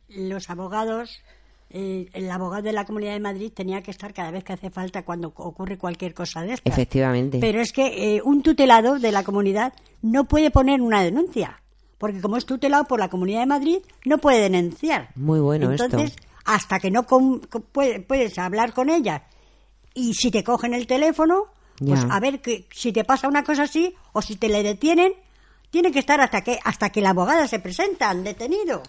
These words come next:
Speaker 2: Sí, sí, esposado
Speaker 1: Si ha pasado,
Speaker 2: y
Speaker 1: como si no ha pasado. Si es culpable, como si no es culpable.
Speaker 2: Sí, no tiene, está
Speaker 1: No te
Speaker 2: totalmente
Speaker 1: atiende nadie.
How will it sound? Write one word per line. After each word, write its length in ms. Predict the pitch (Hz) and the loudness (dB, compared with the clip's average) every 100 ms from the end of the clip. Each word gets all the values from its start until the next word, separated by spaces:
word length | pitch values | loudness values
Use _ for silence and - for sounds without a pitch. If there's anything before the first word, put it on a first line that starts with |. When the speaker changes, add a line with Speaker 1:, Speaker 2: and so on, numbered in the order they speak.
| - | -6
Speaker 2:
Sí, 120 | - | -4
sí, 240 | 208 233 202 | 0 0 2
esposado 580 | 139 - 135 - 160 196 | 0 0 0 0 2 4
Speaker 1:
Si 40 | |
ha 60 | 220 | 4
pasado, 300 | 247 208 339 | 4 6 6
Speaker 2:
y 40 | 415 | 8
Speaker 1:
como 180 | 302 233 | 4 2
si 120 | 233 | 2
no 100 | 254 | 0
ha 20 | |
pasado. 240 | 240 233 208 | 0 -2 -4
Si 120 | 294 | -4
es 60 | |
culpable, 420 | 294 285 330 359 381 | -4 0 2 2 4
como 160 | 240 | 2
si 100 | 196 | 2
no 80 | 220 | 0
es 60 | 220 | 0
culpable. 340 | 208 - 180 | -4 0 4
Speaker 2:
Sí, 60 | 160 | 4
no 120 | 151 | 2
tiene, 180 | 175 - | 0 0
está 160 | 156 190 | 0 2
Speaker 1:
No 40 | |
te 60 | 320 | 4
Speaker 2:
totalmente 280 | 226 - 196 | 4 4 4
Speaker 1:
atiende 240 | - - | 4 4
nadie. 120 | - | 4